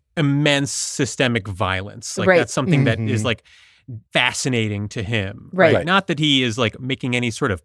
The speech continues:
Speaker 1: point. He's just like, "Ooh, cool." <laughs> Like, just
Speaker 2: Yeah,
Speaker 1: like a,
Speaker 2: yeah.
Speaker 1: that's, like, your best case scenario, right?
Speaker 2: Yeah,
Speaker 1: Your worst case
Speaker 2: exactly.
Speaker 1: scenario is he's a Nazi.
Speaker 3: Yeah.
Speaker 2: Right.
Speaker 3: I want to quote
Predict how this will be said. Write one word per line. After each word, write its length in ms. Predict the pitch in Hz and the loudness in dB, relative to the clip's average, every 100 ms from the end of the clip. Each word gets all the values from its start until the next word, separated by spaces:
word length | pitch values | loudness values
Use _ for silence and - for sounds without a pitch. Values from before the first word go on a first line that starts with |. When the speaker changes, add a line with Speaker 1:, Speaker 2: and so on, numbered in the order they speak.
| _ | _
Speaker 1:
point. 640 | - 240 208 98 - - _ _ _ _ _ _ _ | -8 -4 -4 -6 -14 -14 _ _ _ _ _ _ _
He's 120 | 156 123 | 0 0
just 200 | 147 147 | 0 0
like, 160 | 120 - | -2 0
"Ooh, 220 | 160 110 | 0 0
cool." 560 | - 131 123 95 - - - | -4 -4 -4 -4 -6 -14 -14
<laughs> 120 | - - | -12 -6
Like, 220 | - 123 | -4 -2
just 240 | 143 143 | -2 2
Speaker 2:
Yeah, 140 | 180 151 | 4 4
Speaker 1:
like 80 | 107 | 2
a, 120 | 101 _ 170 | -6 _ 0
Speaker 2:
yeah. 220 | 170 127 | 2 4
Speaker 1:
that's, 220 | 220 - | 2 2
like, 160 | 226 202 | 0 2
your 120 | 160 | 0
best 320 | 131 131 - | 0 -2 -4
case 200 | 123 87 | -6 -6
scenario, 460 | - 101 101 80 80 | -6 -8 -10 -14 -8
right? 120 | 127 | 2
Speaker 2:
Yeah, 120 | 220 196 | 4 6
Speaker 1:
Your 80 | |
worst 200 | 254 247 | 4 2
case 120 | 165 160 | 2 2
Speaker 2:
exactly. 160 | 143 | 2
Speaker 1:
scenario 260 | 143 123 113 | 2 0 0
is 80 | 107 | -2
he's 140 | 113 | -4
a 60 | 98 | -6
Nazi. 440 | 92 - - _ _ _ | -10 -16 -20 _ _ _
Speaker 3:
Yeah. 100 | 123 | 2
Speaker 2:
Right. 140 | 320 - _ _ _ _ _ _ - - - | 2 2 _ _ _ _ _ _ -20 -14 0
Speaker 3:
I 80 | 123 | 4
want 140 | 127 | 6
to 60 | 117 | 4
quote 360 | - 143 175 | 4 4 2